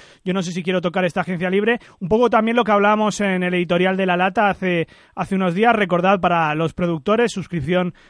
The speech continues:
de pago por menos de, bueno, por cuatro dólares, eh, al mes es lo mínimo, que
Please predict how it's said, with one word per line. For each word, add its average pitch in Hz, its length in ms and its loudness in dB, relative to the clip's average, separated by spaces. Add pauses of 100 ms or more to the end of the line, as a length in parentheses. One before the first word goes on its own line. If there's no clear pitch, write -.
de 170 140 -4
pago 202 280 2
por 175 180 2
menos 180 280 -2
de, 170 260 -4
bueno, 160 260 -12
por 131 160 -14
cuatro 196 340 2
dólares, 185 380 0
eh, 185 140 -6
al 170 220 -4
mes 190 300 -6
es 165 120 -8
lo 170 120 -2
mínimo, 214 360 -2 (380)
que 165 380 0